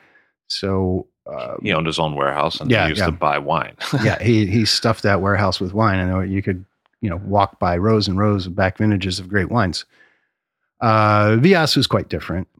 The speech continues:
Speaker 1: and that's why, you know, in the end, they had to offer me a partnership to leave. And still being a minor partner,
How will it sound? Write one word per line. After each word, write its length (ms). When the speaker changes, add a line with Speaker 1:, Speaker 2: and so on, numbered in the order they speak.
Speaker 1:
and 260
that's 240
why, 240
you 160
know, 80
in 120
the 120
end, 280
they 120
had 160
to 60
offer 280
me 120
a 60
partnership 720
to 100
leave. 460
And 200
still 220
being 200
a 40
minor 260
partner, 600